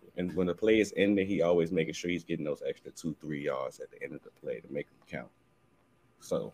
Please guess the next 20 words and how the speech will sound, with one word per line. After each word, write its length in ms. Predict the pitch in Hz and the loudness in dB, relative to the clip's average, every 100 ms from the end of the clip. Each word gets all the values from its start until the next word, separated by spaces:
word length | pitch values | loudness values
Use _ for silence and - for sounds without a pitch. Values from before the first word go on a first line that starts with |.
| _ | _
and 180 | - 67 | -6 0
I 140 | 92 92 | 2 2
feel 180 | - | 2
like 160 | 90 76 | 0 2
I 80 | 85 | 2
didn't 240 | 85 73 | 2 -2
see 160 | - 90 | -2 0
that 200 | 71 - | 2 2
out 120 | 65 | 0
of 60 | - | -2
Saquon. 500 | - 60 - 65 62 | -6 -8 -6 -6 -4
It 100 | 65 | -4
was 200 | - - _ _ _ - | -6 -16 _ _ _ -2
a 60 | |
lot 260 | 82 78 73 | 4 4 4
of 200 | 71 87 | 4 2
chasing 320 | - 90 - - | 4 2 2 -2
the 80 | - | -6
big 140 | - - | -6 -6
play. 200 | 71 65 | -6 -6